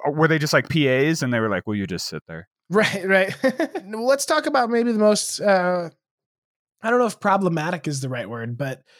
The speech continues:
Speaker 2: chaotic contestant is Panda Girl.
Speaker 1: Yeah, I mean, I, uh, dude,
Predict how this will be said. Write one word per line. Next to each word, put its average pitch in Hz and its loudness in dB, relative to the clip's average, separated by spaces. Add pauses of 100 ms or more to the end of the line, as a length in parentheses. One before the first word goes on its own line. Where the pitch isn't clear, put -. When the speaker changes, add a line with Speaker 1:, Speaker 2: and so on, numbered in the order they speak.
(140)
Speaker 2:
chaotic 180 2
contestant 226 2
is 175 4
Panda 185 2
Girl. 185 2 (540)
Speaker 1:
Yeah, 147 2 (160)
I 165 6
mean, 170 2 (420)
I, 170 2 (760)
uh, 127 -6 (100)
dude, 120 2